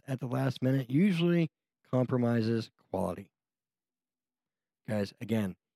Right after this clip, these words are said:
you heard me say earlier, do not compromise quality for the speed in which you're trying to accomplish your tasks.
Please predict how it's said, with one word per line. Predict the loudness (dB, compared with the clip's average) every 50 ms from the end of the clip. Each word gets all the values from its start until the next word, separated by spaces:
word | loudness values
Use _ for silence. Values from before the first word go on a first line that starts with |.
| _ _
you | -4
heard | -4 -2 -2
me | -2 -4
say | -4 -2 0
earlier, | 2 2 4 4 4 4 4 4 2 0 -4 _ _ _ _ _ _
do | 2 4 4 6 4
not | 4 4 4 4 2 2 0 -2 -6 -16 _ _ _ _ _ _
compromise | 0 2 2 2 2 2 0 2 2 2 2 0 0 0 -2 -4 -6 -10 _ 0
quality | 2 4 4 4 4 2 2 0 0 -2 -4 -6 _ _ _ _ _ _
for | 0 0 2
the | 2 0
speed | -2 -4 -4 0 2 2 2 2 0
in | 0 0 0
which | -2 -2 -4 -4 -4
you're | -4 -4
trying | -4 -4 -4 -2
to | 0 0 0 0
accomplish | -2 -2 -6 -6 -4 -4 -6 -4 -6
your | -4
tasks. | -2 -2 0 0 -2 -2 -4 -8 -14